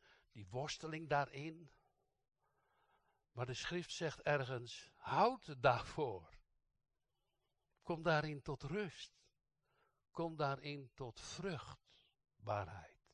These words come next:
Als je in de gemeenschap met Jezus leeft, leef je kort bij hem. En kort bij hem, zoals die rank, weet je,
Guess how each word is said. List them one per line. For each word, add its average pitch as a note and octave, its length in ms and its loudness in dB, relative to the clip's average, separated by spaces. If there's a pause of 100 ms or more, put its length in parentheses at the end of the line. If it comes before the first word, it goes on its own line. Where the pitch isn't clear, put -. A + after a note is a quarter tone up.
(1160)
Als - 240 -4
je A#2+ 220 -4
in A2+ 140 -8
de G#2+ 100 -4
gemeenschap D3+ 720 -2
met G#2 200 -6
Jezus C3+ 460 -2
leeft, C3+ 680 -2 (600)
leef A#2 300 0
je A2+ 120 -10 (120)
kort F#3+ 200 -6
bij C#3 260 -2
hem. C3 380 -6 (1600)
En - 200 -16
kort F3 280 -2
bij A#2+ 180 2
hem, E3 460 0 (720)
zoals A#2+ 480 2
die G2 200 -4
rank, C#3+ 360 4
weet E3 240 0
je, A#3 200 -8